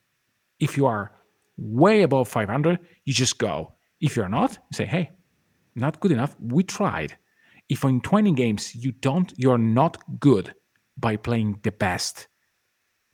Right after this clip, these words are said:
then you're still in time to say, "Hey, let's go back and let's win twenty-eight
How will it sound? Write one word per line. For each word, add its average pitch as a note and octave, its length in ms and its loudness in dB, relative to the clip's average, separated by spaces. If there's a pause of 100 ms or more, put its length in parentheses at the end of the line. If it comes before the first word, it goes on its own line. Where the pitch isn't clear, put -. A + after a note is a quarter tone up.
then C#3+ 140 4
you're C3 120 2
still - 220 0
in D3+ 140 2
time C3 180 0
to - 100 -6
say, A2 140 -2
"Hey, G#2+ 280 -4 (1080)
let's E3+ 200 -2
go G#3+ 120 2
back - 320 -2
and C#3 180 -4
let's C3+ 220 -4
win C3 180 -2
twenty-eight C#3 480 -4